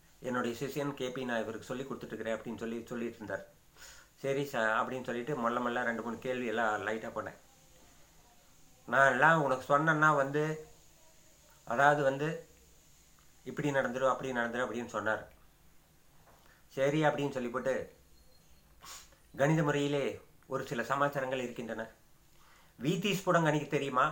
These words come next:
சச்சத்திர லக்கணம் கணிக்க தெரியுமான்னு தான் கேட்டேன். அவருக்கு fan ஓடி கொண்டு இருக்கிறது, ஏ சி ஓடிட்டு இருக்கிறது, வேர்த்தது அளவே இல்லை. மொள்ள கேட்டேன், 'ஐயா, நீங்க எத்தனை வருஷம் service?' அப்படின்னு கேட்டேன் ஜோதிடத்துல. 'அஞ்சு வருஷம்' என்று சொன்னார்.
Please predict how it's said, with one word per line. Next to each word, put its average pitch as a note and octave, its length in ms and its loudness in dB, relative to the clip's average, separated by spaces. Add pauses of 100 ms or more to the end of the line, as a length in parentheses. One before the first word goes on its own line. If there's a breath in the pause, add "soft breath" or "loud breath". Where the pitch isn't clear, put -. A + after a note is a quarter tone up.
(360)
சச்சத்திர E3+ 440 4
லக்கணம் C#3+ 320 4
கணிக்க C3 220 2
தெரியுமான்னு B2 400 2
தான் - 180 -4
கேட்டேன். C3 340 2 (1080 soft breath)
அவருக்கு D3+ 300 6
fan D#3 360 4
ஓடி E3+ 180 6
கொண்டு D#3 240 4
இருக்கிறது, D#3+ 360 -2
ஏ D3 160 4
சி E3+ 140 0
ஓடிட்டு D3+ 280 2
இருக்கிறது, D#3 320 -2
வேர்த்தது C#3+ 480 0
அளவே B2+ 340 4
இல்லை. A#2+ 220 0 (140)
மொள்ள D3+ 400 4
கேட்டேன், C#3+ 320 -2 (540 soft breath)
'ஐயா, D#3 300 4
நீங்க D#3 260 4
எத்தனை D3 240 0
வருஷம் D3+ 320 -4
service?' C#3 360 0
அப்படின்னு B2 280 -4
கேட்டேன் B2 220 -6
ஜோதிடத்துல. A2+ 500 -2 (720 soft breath)
'அஞ்சு D3+ 260 6
வருஷம்' D3 340 2
என்று C3+ 140 -4
சொன்னார். A2 380 2